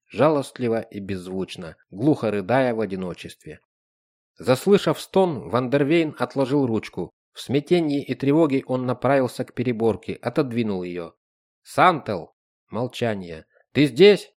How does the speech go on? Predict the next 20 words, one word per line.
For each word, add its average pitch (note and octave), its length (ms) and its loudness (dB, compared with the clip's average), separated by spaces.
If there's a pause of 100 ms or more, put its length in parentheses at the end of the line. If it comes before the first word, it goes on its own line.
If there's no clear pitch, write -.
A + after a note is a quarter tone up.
(560)
Загробная B2+ 680 0
тишина. F#2+ 580 -8 (460)
«Сантел!» C#3 840 0 (580)
Он E3+ 260 0
поспешил C#3+ 640 -2
в A#2+ 60 -6
носовую A#2 460 -2
часть - 320 -6
корабля. G2 600 -4
Стальные D#3+ 600 -2
подошвы D3+ 580 -2
взволнованно C3+ 840 2
лязгали, G#2 500 0
борода B2+ 440 2
простиралась B2+ 640 -2
вперед, A2+ 520 -2
точно G#2 360 -4
знамя C3+ 380 -2
наступающего G#2+ 840 -2
полка. F#2 520 -6